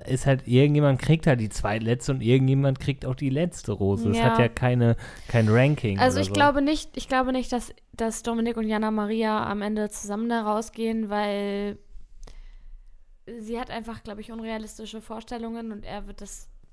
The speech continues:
Speaker 2: das wird ihm nicht passen. Das glaube ich nicht. Ich kann mir nach wie vor vorstellen, Nele und Anna.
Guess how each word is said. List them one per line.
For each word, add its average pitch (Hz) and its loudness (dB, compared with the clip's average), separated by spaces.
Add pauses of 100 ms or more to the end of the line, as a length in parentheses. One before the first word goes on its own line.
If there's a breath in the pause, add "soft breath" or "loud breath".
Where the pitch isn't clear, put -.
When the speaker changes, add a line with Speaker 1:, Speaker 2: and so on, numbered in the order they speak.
(220)
Speaker 2:
das 202 -14
wird 214 -12
ihm 214 -10
nicht 208 -10
passen. 196 -10
Das 214 -14
glaube 202 -8
ich 196 -16
nicht. 196 -12 (760 soft breath)
Ich - -8
kann 247 -8
mir 247 -8
nach 240 -8
wie 240 -10
vor 240 -10
vorstellen, 226 -10 (100)
Nele 226 -8
und 214 -10
Anna. 285 -10